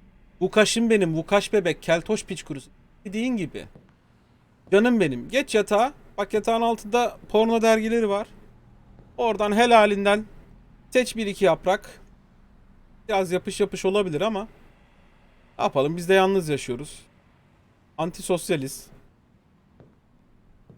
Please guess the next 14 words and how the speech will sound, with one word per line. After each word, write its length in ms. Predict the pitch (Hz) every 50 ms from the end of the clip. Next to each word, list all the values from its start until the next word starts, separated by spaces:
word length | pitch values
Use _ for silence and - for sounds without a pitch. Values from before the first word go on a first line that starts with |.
| _ _ _ _ - - _ - - - - _ - - - - - - - - - - - - - - - - - - - - - - - - - - - - - - - -
He, 280 | 311 302 277 247 233 226
azıcık 500 | 226 262 269 262 240 233 220 247 - 226
uzan. 400 | 240 220 190 208 175 170 185 175 165 - - - - - - - - - - - - - - - - - - - -
Nuar'la 480 | 226 240 233 240 240 226 220 214 208 196
ve 140 | 208 208 208
Nuar'ın 380 | 208 208 208 214 208 214 208
karısıyla 580 | 196 220 214 202 202 190 - 214 196 185 185 185
orada 320 | 190 202 196 190 202 196
bir 60 | 196
üçlü 280 | 196 208 202 - - 208
çevirin. 460 | - - 165 131 127 120 131 147 151 - - _ _ _ _ _ _ _ _ _ _ _ - - _ _ -
Ama 180 | 202 214 220 214 175 170 160 160
Devil's 300 | 190 202 190 185 156 -
Trees. 320 | - - 135 131 120 -